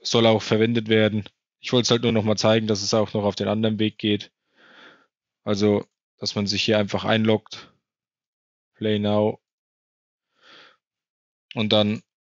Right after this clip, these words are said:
unter My Boards bei sein Board hier unten auf den Board Manager drückt und hat dann halt hier noch ein paar mehr Einstellmöglichkeiten. Hier unter Config kann man genau dasselbe nochmal einstellen,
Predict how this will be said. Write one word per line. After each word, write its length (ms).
unter 240
My 240
Boards 680
bei 140
sein 320
Board 280
hier 100
unten 160
auf 100
den 180
Board 260
Manager 360
drückt 320
und 80
hat 160
dann 140
halt 140
hier 120
noch 160
ein 120
paar 140
mehr 260
Einstellmöglichkeiten. 1040
Hier 120
unter 160
Config 440
kann 140
man 240
genau 220
dasselbe 420
nochmal 320
einstellen, 540